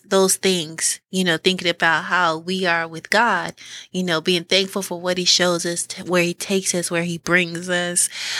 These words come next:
you know, what he gives us, you know, that we look for the daily food, the daily bread, the daily peace, the daily joy, all those things that, you know,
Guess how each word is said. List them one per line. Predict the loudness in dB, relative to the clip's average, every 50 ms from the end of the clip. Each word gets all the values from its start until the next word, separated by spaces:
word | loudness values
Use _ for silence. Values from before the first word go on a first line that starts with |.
| -6 -8 -10 -6 -2
you | 0 2 4
know, | 4 4
what | 4 4 2
he | 2 0 _ 0
gives | 2 2 2 2 2 2 4
us, | 4 4 4 2 0 0 0 0 2 0 -2 -4 _ _ -10
you | -6 -4 -4 -2
know, | 0 0 0 0 -2 -2 0
that | 0 2 2
we | 4 2 2
look | 2 2 0 -2 -2
for | -4 -4 -4
the | -4 -4 -2
daily | 0 2 2 2 0 -2 -4
food, | -4 -4 -4 -2 0 0 0 -2 -4 -6
the | -4
daily | 0 2 2 2 0 -2 -6
bread, | -6 -4 -2 -2 0 0 0 -2 -4 -4
the | -6 -4
daily | -2 -2 0 0 -2 -6
peace, | -8 -6 -6 -6 -4 -4 -4 -2 -2 -2
the | -2 -2 -4
daily | -2 0 0 0 0 -4 -6
joy, | -6 -6 -4 -4 -4 -2 -2 -4 -6 -6 -8 -12 -12 -10 -10 -10 -8 -2 2
all | 2 4 4 2 2
those | 2 0 0 0
things | 0 0 0 0 0 0 -2 -4 -4 -4
that, | -4 -4 -4 -4 -6 -8 _ _ _ -10
you | -8 -8 -6
know, | -4 -4 -4 -4 -6 -8 -8